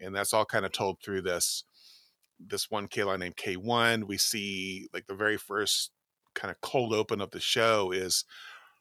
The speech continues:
this family, um, these kids being very excited that their dad's bringing home this thing, and they know what it is, but we don't know what it is,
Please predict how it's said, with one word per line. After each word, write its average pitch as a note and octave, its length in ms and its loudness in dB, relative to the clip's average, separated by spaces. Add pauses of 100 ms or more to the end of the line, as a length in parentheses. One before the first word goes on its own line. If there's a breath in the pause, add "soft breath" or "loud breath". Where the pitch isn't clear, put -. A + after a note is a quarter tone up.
(280 loud breath)
this - 240 4
family, G#2 720 0 (300)
um, F#2 560 -6
these G2 160 -4
kids G#2 320 -2
being F#2+ 220 -4
very G2 200 0
excited G2 600 0
that F#2 160 -4
their G2+ 100 -2
dad's G2 300 -2
bringing G2 260 -6
home F#2+ 220 -6
this F2 200 2
thing, G2+ 360 0
and F2+ 100 -6
they A2 140 2
know G#2+ 140 0
what G2 120 0
it F#2+ 100 -6
is, F#2 240 0
but F2+ 60 -6
we G2 140 -6
don't F#2 180 -4
know F#2 100 -2
what F2+ 140 -6
it E2 100 -10
is, F2 300 -4